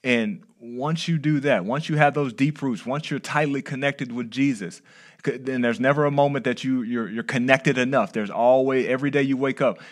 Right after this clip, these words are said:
you want to strive on, "How do I be more connected? How do I have a stronger relationship with Jesus Christ today?" should be your prayer. And praying to Jesus for that. Once you do that,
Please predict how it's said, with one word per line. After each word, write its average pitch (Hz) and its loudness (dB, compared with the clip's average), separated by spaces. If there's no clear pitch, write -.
you 117 -6
want 120 -2
to - -10
strive 123 4
on, 107 -2
"How 139 4
do 139 4
I 127 6
be 127 2
more 120 0
connected? 113 -4
How 120 -2
do 135 2
I 127 6
have 123 2
a - -8
stronger 123 -4
relationship 110 -4
with 110 -6
Jesus 110 -4
Christ - 0
today?" 110 0
should 95 -8
be 110 -4
your 101 -4
prayer. 120 -4
And 107 -6
praying 143 4
to 110 -8
Jesus 104 -4
for 139 -6
that. - -10
Once 165 4
you 185 4
do 170 4
that, 160 4